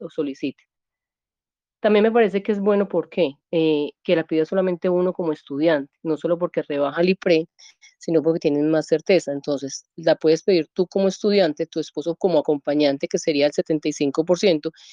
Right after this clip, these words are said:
y tus dos hijos solamente tendrían que demostrar el cincuenta por ciento del ipre. Entonces, también los costos ahí de la plata que hay que mostrar, eh, serían menores y más fácil de manejar, pensaría yo.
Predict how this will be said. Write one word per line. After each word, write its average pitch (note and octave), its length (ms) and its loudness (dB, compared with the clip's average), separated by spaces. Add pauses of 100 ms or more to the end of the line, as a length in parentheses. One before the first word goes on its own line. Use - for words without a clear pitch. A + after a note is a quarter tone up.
(200)
y F#3+ 80 -10
tus E3+ 200 -14
dos F3+ 220 -8
hijos G#3 240 -6
solamente F3 340 -6
tendrían D3+ 340 -4
que E3+ 100 -4
demostrar E3 380 -4
el D3+ 80 -8
cincuenta D3+ 420 -6
por D#3+ 160 -6
ciento D3 320 -6
del C3+ 140 -4
ipre. G3 320 -2 (360)
Entonces, D#3 380 -2
también D3 380 -4
los D3+ 140 -4
costos F3 440 -2
ahí D#3+ 260 2 (280)
de E3 120 4
la D3 80 0
plata D3 260 -2
que F#3 100 2
hay D#3+ 80 0
que F#3 200 -2
mostrar, F3+ 480 -2 (680)
eh, E3+ 80 -6
serían D3 420 2
menores D3 560 -2 (220)
y E3+ 160 -4
más D3+ 240 -2
fácil D#3 340 0
de D#3 80 2
manejar, C#3+ 380 -4 (280)
pensaría C#3 500 0
yo. C3+ 180 -2